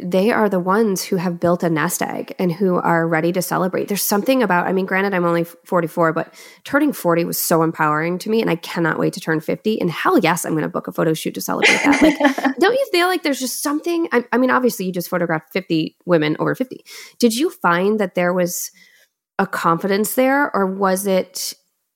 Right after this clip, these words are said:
Speaker 1: were they still, you know, nervous and dealing with self-value issues? Like,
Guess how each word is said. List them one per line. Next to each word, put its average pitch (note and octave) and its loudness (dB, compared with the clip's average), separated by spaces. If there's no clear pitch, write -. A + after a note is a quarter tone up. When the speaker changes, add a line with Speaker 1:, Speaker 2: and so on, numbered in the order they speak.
Speaker 1:
were G#3 2
they F#3 2
still, E3+ 2
you E3+ 0
know, D3+ 2
nervous D#3+ 2
and D3+ 0
dealing D#3 4
with D3+ -2
self-value D#3+ 0
issues? F3+ -2
Like, E3+ 2